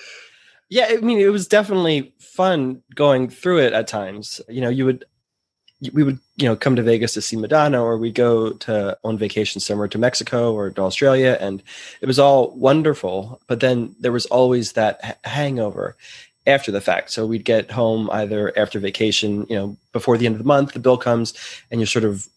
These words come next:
"Oh, man, I shouldn't have, we shouldn't have done that. We really didn't have the money to do that." Or we went way beyond the budget that we had estimated that we would need for that particular trip. So we did have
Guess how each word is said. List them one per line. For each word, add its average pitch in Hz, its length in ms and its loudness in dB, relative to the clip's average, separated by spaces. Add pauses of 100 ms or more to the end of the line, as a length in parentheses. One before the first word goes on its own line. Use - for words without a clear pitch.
(280)
"Oh, - 420 -6
man, 95 240 -2
I 95 40 -8
shouldn't 101 280 -2
have, 92 100 -8 (280)
we - 80 -10
shouldn't 110 220 2
have 95 40 -8
done 92 180 -2
that. 95 160 -2
We 110 60 -2
really 113 180 2
didn't 104 180 -2
have 98 140 0
the 101 60 -8
money 98 140 -8
to - 80 -20
do 104 120 -8
that." 104 220 -2 (320)
Or 135 260 6
we 120 200 2
went 110 300 0
way 117 240 2
beyond 110 420 0
the 101 60 -6
budget 104 340 -2
that 104 100 -4
we 107 120 -4
had 98 260 -4 (140)
estimated 110 400 0
that 95 140 -6
we 107 80 -4
would 98 160 -8
need 113 280 0
for - 140 -6
that 98 160 2
particular 98 400 -6
trip. - 340 0 (500)
So 143 140 -4
we 143 200 -4
did 160 160 4
have 131 360 0